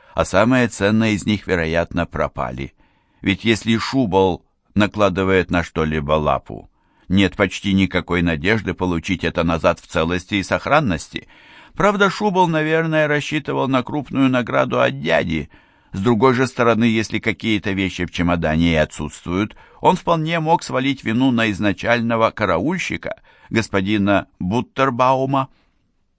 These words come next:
Открыв чемодан, Карл пришел в ужас.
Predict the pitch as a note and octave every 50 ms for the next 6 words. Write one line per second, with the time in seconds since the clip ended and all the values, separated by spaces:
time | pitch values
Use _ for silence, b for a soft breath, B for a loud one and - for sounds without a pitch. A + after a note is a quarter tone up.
0 | _ _ _ _ _ _ _ _ _ - F#2 F2 - - C#3 E3+ F#3+ - - -
1 | E3+ E3 C3+ A2 - C#3+ D3 D3 C#3+ B2+ - A2+ A2 A#2+ B2 C3 C3 C3 B2+ -
2 | _ - - F#2+ D#2+ - - - G#2 G#2+ G2 F#2 E2+ F#2+ A#2 A2 E2+ D#2 C2+ C#2
3 | - - - -